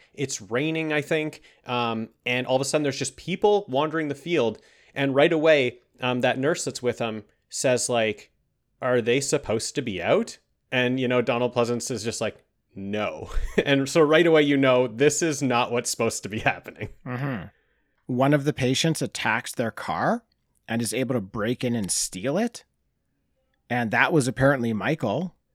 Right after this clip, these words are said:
Speaker 2: or as Donald likes to call him, the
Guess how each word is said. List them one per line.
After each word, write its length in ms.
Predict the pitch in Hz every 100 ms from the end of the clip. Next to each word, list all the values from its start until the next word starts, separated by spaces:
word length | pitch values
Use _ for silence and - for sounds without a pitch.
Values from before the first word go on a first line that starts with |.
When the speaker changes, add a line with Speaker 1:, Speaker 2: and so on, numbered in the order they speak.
| _ _ _ _ _ -
Speaker 2:
or 140 | 135
as 180 | 135 117
Donald 520 | 95 113 131 160 131
likes 240 | 110 110 -
to 80 | 117
call 260 | 120 101
him, 380 | 104 117 131 160 - _ _ _ _ _ _ _ _ _ _ _
the 300 | 107 95 107